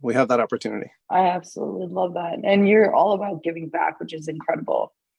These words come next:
Speaker 2: as well. And you've had quite a journey in life of really service. And now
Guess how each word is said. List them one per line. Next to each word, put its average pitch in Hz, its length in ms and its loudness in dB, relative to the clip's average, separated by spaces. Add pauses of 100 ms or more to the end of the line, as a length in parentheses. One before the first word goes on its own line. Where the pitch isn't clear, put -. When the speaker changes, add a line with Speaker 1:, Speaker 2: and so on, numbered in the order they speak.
(240)
Speaker 2:
as 160 220 4
well. 165 220 6
And 165 120 -2
you've 160 100 -6
had 180 160 -2
quite 180 200 2
a 170 120 0 (200)
journey 165 500 0 (100)
in 143 180 -4
life 170 460 0
of 160 140 -2
really 170 320 -2
service. - 640 -4 (440)
And 190 180 2
now 180 340 4